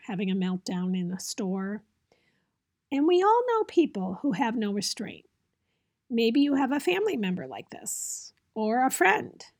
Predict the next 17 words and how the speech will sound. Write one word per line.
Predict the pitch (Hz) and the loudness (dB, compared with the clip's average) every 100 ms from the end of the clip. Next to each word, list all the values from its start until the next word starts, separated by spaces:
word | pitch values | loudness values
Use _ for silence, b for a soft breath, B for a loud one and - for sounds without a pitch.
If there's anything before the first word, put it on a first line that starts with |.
| _ _ _ _ _ | _ _ _ _ _
Maybe | 196 208 240 294 | -2 2 4 6
you're | 294 302 453 | 6 6 6
the | 494 | 4
person | - 226 190 226 | 4 2 2 -2
with | 208 190 | -2 -2
no | 190 185 | -2 -2
restraint. | 190 - - 151 110 - _ _ _ _ _ _ _ _ | -4 -6 -6 -12 -14 -20 _ _ _ _ _ _ _ _
You | 302 | 0
know, | 302 277 | 2 2
we | 277 294 | 2 2
make | 302 392 415 | 2 0 2
up | 415 | 0
excuses | 370 - - 214 208 - 285 269 | 0 -4 -4 -2 -2 0 0 0
for | - 277 | -2 -2
people | - 294 285 | -2 -2 0
like | 277 269 269 | 0 -2 -2
this | 269 269 - | -2 -2 -6